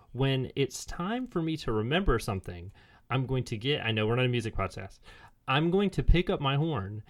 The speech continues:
and I'm going to walk out a door and I'm going to, like,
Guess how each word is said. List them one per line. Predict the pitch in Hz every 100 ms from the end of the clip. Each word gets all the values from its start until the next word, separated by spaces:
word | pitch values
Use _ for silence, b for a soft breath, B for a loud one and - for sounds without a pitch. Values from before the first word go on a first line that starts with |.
| B
and | - 135
I'm | 175 196
going | 147 123
to | 107
walk | 95 120 160 - -
out | 127 123
a | 110
door | 101 143 104 90 - - _ _ _ _
and | 120 117
I'm | 135 180
going | 160 139
to, | 123 120 110
like, | 107 104